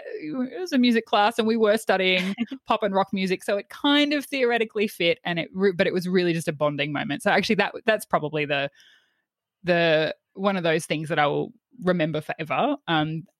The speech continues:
Speaker 1: that kind of, that song, every time I'll hear it, it will remind me of that particular bunch of kids.
Speaker 2: Aw. Well, they say you remember how things made you feel, don't they? So if you were
Speaker 1: Exactly.
Speaker 2: having a joyous moment, that's gonna stick with you.
Speaker 1: <laughs> Yeah.
Speaker 2: Um, <laughs> and I'm sure,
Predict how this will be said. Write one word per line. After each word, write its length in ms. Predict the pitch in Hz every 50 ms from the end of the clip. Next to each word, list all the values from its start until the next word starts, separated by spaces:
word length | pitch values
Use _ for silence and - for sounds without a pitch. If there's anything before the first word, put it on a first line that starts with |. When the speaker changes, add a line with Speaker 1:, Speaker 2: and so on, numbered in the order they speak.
| _ _ -
Speaker 1:
that 160 | - - -
kind 220 | - - 170 160 147
of, 220 | 156 156 - - _ _ _ _ _ _ _ _ _ _ _
that 180 | 202 208 - -
song, 440 | - - 208 180 165 156 165 214 247
every 160 | - 180 185
time 240 | 190 180 185 170 165
I'll 140 | 160 156 160
hear 240 | 135 180 170 147 135
it, 220 | 143 165 170 - _ _
it 260 | - 113 - - -
will 220 | - 175 180 170 160
remind 260 | 156 151 143 147 151
me 120 | 156 143
of 80 | 147 139
that 160 | 156 - -
particular 360 | - - - 160 - 147 131 135
bunch 220 | 143 127 90 -
of 80 | 139 -
kids. 400 | - - - - - - - - _ _ _ _ _ - 208
Speaker 2:
Aw. 380 | 196 185 175 170 165 165 170 170 - - - - - - _
Well, 120 | - 220 214
they 100 | 208 214
say 200 | - - 226 226
you 120 | 233 214 196
remember 400 | 190 190 196 196 196 185 190 190
how 180 | 208 180 180 185
things 300 | - 196 190 190 190 190
made 260 | 190 180 185 170 -
you 80 | 185
feel, 440 | 180 - - 190 180 180 170 175 175
don't 240 | 175 185 185 - -
they? 140 | 175 170 180
So 200 | - - 190 185
if 160 | 190 190 185
you 140 | 202 196 196 196
were 40 | 190
Speaker 1:
Exactly. 260 | 202 208 202 185 165
Speaker 2:
having 120 | 165 180
a 60 | 185 185
joyous 480 | 170 - 196 196 196 190 202 202 - 277
moment, 420 | 233 240 247 269 294 311 311 -
that's 200 | - - - -
gonna 220 | - 233 220 226
stick 200 | 262 330 339 - - -
with 220 | 220 220 208 -
you. 160 | 214 220 233 277 -
Speaker 1:
<laughs> 40 | - - - - - - - - _ _ 226
Yeah. 340 | 220 220 220 226 226 226
Speaker 2:
Um, 180 | 233 240 240 262 - - - - - _
<laughs> 0 | 240 226 220 196 190 277 262 - - 370 254 - - - - - - - - -
and 160 | 330 254 269
I'm 80 | 269 277
sure, 560 | 330 - 294 277 269 269 262 247 247 - -